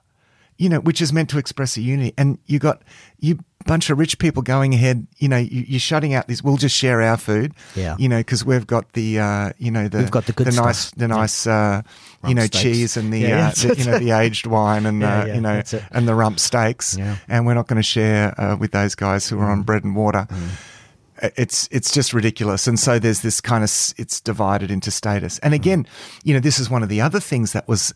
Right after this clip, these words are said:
Speaker 1: uh, you know, incredible about the early church. And this is what Paul's trying to,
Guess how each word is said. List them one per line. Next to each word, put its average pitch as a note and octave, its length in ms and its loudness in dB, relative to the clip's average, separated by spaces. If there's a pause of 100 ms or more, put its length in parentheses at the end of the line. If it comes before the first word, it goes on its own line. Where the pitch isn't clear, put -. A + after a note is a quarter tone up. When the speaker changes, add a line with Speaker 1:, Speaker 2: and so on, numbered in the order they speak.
(120)
Speaker 1:
uh, - 100 -2 (120)
you - 260 -2
know, A2 140 2
incredible C3 720 0
about A2 380 -2
the A2 140 0
early G#2 200 0
church. C3+ 560 -4 (460)
And C3 160 2
this C#3+ 100 2
is C3+ 80 0
what A#2 180 -2
Paul's A#2 240 -2
trying G#2 200 0
to, F#2+ 120 -2